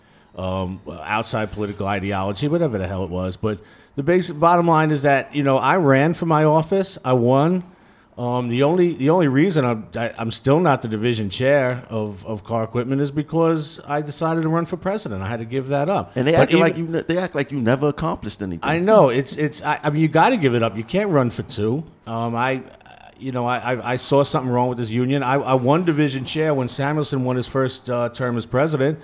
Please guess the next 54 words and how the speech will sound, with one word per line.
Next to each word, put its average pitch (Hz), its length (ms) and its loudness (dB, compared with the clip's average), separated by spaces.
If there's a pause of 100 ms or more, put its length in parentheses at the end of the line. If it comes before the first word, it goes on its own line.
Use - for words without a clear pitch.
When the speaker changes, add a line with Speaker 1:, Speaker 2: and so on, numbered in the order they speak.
(340)
Speaker 1:
We 131 120 0
still - 240 2
beat 131 320 -2
their 117 160 -2
guys. 156 540 -4 (560)
Um, 120 360 -6
and 123 160 -6
then, 135 300 -2
and 120 140 -4
then 131 160 -2
when 131 100 -4
I 127 80 -4
saw 139 280 -2
how 143 160 0
he 135 60 0
was 135 140 0
running 143 240 0
the 143 80 0
union, 156 340 0
I 123 60 -2
was 135 140 -2
like, 170 160 -4
"Hell 214 240 -2
no, 107 180 0
I 110 80 -4
can't." 175 420 -4
I 139 60 -10
mean, 156 220 0
it 165 60 2
was, 190 200 2
it 180 120 4
would 196 140 4
be 190 120 2
easy 226 340 2
enough 202 220 6
for 180 80 -4
me 180 120 2
to 165 80 0
turn 170 220 0
around 165 180 2
and 160 80 -2
tell 165 140 -2
everybody 151 640 2
out 147 140 4
in 147 40 -2
the 151 80 0
field 147 260 2
like 120 200 0
they 139 180 2
do, 175 340 4
"Oh, 208 200 6
it's 151 120 0
all 165 180 10
good. 135 380 2